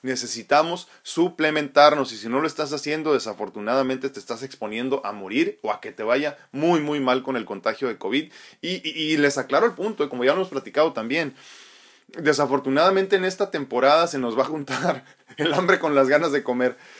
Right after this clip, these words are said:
Si ya estábamos preocupados ahorita con covid y todo esto que está pasando,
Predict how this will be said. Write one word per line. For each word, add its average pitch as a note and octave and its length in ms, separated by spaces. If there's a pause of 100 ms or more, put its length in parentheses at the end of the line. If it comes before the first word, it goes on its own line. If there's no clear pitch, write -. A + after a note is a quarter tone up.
Si - 160
ya D#3 100
estábamos G3+ 400
preocupados D#3 640
ahorita E3+ 320
con D#3 160
covid D#3 340
y D3+ 100
todo E3+ 260
esto E3 180
que A#2+ 80
está C#3+ 240
pasando, C#3+ 500